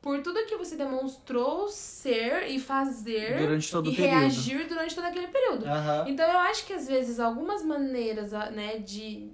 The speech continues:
Speaker 1: de serem avaliados,
Speaker 2: Não é.
Speaker 1: é, importava mais.
Speaker 2: A maneira de ser avaliado foi o que sempre cagava pra mim, porque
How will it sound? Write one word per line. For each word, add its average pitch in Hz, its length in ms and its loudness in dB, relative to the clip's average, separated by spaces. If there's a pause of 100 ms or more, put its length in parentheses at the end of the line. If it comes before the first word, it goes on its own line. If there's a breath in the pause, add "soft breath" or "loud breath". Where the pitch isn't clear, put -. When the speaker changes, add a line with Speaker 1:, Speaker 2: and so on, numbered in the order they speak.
Speaker 1:
de 208 200 -12
serem 254 400 -4
avaliados, 240 1300 -4 (320 soft breath)
Speaker 2:
Não 123 180 -10
é. 202 260 -4
Speaker 1:
é, 233 40 -8
importava 247 460 -4
mais. 202 240 -2
Speaker 2:
A 135 160 2
maneira 139 460 2
de 170 80 -8
ser 175 160 0
avaliado 156 580 2
foi 165 180 -2
o 156 60 2
que 156 140 -10
sempre 160 680 -2
cagava 156 580 0
pra 160 200 2
mim, 143 320 0
porque 156 1000 -2